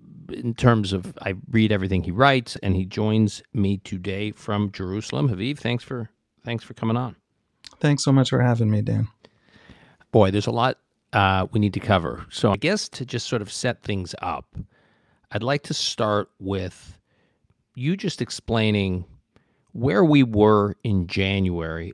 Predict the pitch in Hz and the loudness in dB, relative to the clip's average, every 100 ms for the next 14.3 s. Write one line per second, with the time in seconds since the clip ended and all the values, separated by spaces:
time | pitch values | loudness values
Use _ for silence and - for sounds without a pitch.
0 | _ - 92 87 - 78 78 80 110 - | _ -14 -10 -10 -8 -8 -8 -8 -10 -8
1 | 101 95 92 90 - _ _ _ _ _ | -8 -8 -10 -12 -16 _ _ _ _ _
2 | - 107 98 92 90 90 90 - - 82 | -6 -4 -2 -4 -6 -8 -8 -10 -10 -10
3 | - _ _ _ _ - 110 95 - 90 | -14 _ _ _ _ -2 0 0 0 -4
4 | - - 110 90 90 78 85 90 80 76 | -6 -8 -6 -4 -4 -2 -4 -4 -6 -8
5 | 73 71 98 - _ _ _ - 131 143 | -8 -6 -8 -10 _ _ _ 0 2 2
6 | 131 120 113 - 117 98 90 98 101 95 | 2 2 2 0 -2 -2 -2 -2 0 -2
7 | 85 80 78 95 135 - _ _ _ - | -4 -6 -6 -6 -8 -10 _ _ _ -2
8 | 107 104 101 101 - - 98 104 104 101 | 0 0 -2 -4 -4 -4 0 2 2 2
9 | 92 92 92 90 92 95 92 104 104 95 | 2 4 4 2 -2 -2 4 6 6 4
10 | 95 90 - _ _ - 98 87 80 80 | 2 -4 -12 _ _ 0 2 2 0 -4
11 | _ _ _ - 82 80 71 - - - | _ _ _ -4 -4 -4 -12 -16 -18 -20
12 | _ _ _ _ _ _ _ _ _ _ | _ _ _ _ _ _ _ _ _ _
13 | _ - 101 95 90 90 - - 113 104 | _ -2 0 0 0 -2 -6 0 2 2
14 | 101 87 | 0 -2